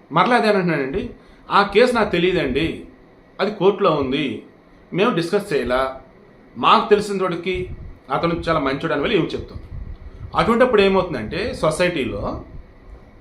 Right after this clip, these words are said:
సింపతి క్రియేట్ అవుతుంది వాళ్ళ మీద. And ఇదే తెలిసి తెలియకుండా జడ్జి దాకా వెళ్ళినప్పుడు ఏమైందంటే,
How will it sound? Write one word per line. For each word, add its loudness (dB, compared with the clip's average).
సింపతి 2
క్రియేట్ 6
అవుతుంది 4
వాళ్ళ 4
మీద. 0
And 6
ఇదే 6
తెలిసి 2
తెలియకుండా 2
జడ్జి -2
దాకా 0
వెళ్ళినప్పుడు 0
ఏమైందంటే, -4